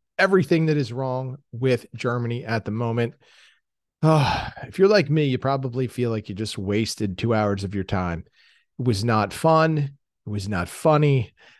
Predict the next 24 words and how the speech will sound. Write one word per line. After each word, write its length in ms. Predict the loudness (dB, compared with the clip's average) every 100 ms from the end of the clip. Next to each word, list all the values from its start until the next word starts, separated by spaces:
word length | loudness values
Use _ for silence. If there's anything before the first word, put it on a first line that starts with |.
| -6
There 80 | -2
was 220 | -2 -2
no 200 | -4 0
energy. 720 | 2 6 6 6 6 6 2 -2 _ _ _
It 260 | 2 2 0
was 560 | -4 -2 0 0 -2 -8 _ _ _ _ _ _ _ -8
a 100 | -8
complete 1000 | -4 -6 -4 -6 0 2 2 0 -8 -10 _ _ _ _
and 200 | -4 -4 -4
utter 520 | -4 -2 -2 -4 -8 _ _
disaster. 760 | -4 0 0 0 -2 -8 -14 -10
And 160 | -4 0
that's 240 | 2 2
exactly 520 | 0 4 4 4 4 4
how 200 | 4 4
I 100 | 2
would 160 | 0
describe 600 | -4 -6 -2 0 0 -2
this 180 | -6 -8
international 680 | -4 0 2 0 0 -2 -4
session. 540 | -2 -4 -4 -6 -8 -12 _ _ _ _ _ _
All 200 | 6 6
three 260 | 6 4 4
games. 540 | 4 0 -2 -8 -14